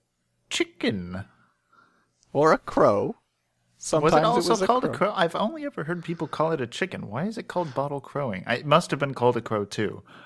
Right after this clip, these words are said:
Speaker 1: Otherwise,
Speaker 2: I
Speaker 1: what
Speaker 2: think,
Speaker 1: the hell?
Speaker 2: I think in early versions of Dota, it was using the, like, the,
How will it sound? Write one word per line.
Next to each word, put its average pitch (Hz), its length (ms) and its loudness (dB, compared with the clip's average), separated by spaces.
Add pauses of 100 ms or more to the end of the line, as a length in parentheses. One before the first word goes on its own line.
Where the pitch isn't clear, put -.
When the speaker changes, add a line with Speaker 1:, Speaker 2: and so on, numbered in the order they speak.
Speaker 1:
Otherwise, 117 360 4
Speaker 2:
I 160 100 6
Speaker 1:
what 160 40 2
Speaker 2:
think, 214 160 4
Speaker 1:
the - 60 -8
hell? 95 100 -6
Speaker 2:
I 151 80 6
think 220 240 4
in 170 240 4
early 151 300 4
versions 135 480 0
of 117 160 0
Dota, 107 360 6
it 110 120 0
was 110 180 -2
using 113 300 2
the, 104 260 4
like, 95 220 2
the, 95 100 2